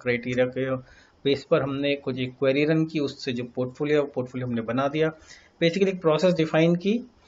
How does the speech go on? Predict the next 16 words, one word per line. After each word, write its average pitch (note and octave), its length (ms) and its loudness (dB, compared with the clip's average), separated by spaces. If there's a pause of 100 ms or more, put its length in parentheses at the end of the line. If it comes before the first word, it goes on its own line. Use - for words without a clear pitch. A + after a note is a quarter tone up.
(300)
उसी E3+ 280 -8
को E3+ 100 -2
हमने D#3+ 180 2
फॉलो D3 360 2
किया। - 180 2
उसमें E3+ 340 0 (260)
ये D3 240 0
भी F3 160 2
है F3+ 140 6
कि F#3 120 -2
profit D#3 640 2
कब D#3 200 2
book D#3+ 220 -6
करना D#3+ 200 6
है, E3+ 60 8
loss C3+ 320 2